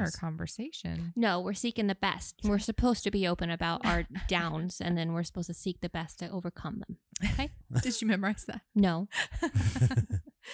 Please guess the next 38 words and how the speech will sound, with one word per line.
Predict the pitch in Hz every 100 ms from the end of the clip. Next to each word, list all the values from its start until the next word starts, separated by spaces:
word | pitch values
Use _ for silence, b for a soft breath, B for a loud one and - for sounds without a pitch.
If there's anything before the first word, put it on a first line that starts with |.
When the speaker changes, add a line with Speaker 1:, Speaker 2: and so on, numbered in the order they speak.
| B B -
Speaker 2:
Yeah, | 180 170 170
that's, | - 208 - -
that's | 208 -
missed. | 175 170 -
But | 202 -
yeah, | 175
I | 180
definitely | 180 214 208 196
think | 185 180
there's | 180 -
probably | 185 175
thirty | 170 175 180
or | 175
forty | 175 165
percent | 170 160 165 151 - _ _ _ _ _
on | 165 160
Facebook | 160 147 - 147 147 - - _ _ _ _
in | 170 165
anybody's | 165 165 156 156 147 147 143
Speaker 1:
Yeah. | - - - _ -
Speaker 2:
that's | 160 147 -
local, | 156 143 147 143 139 -
and | 165 156
that's | 151 -
the | 160
first | 151 -
place | 143 147
to | 147
start. | - 135 139 -
And | 170 156
that | 143
would | 160
give | 156 151
you | 147 147 147 156 - - _ _ _ _
like, | 190 -
three | 208
hundred | 214 220
people. | 254 - - 160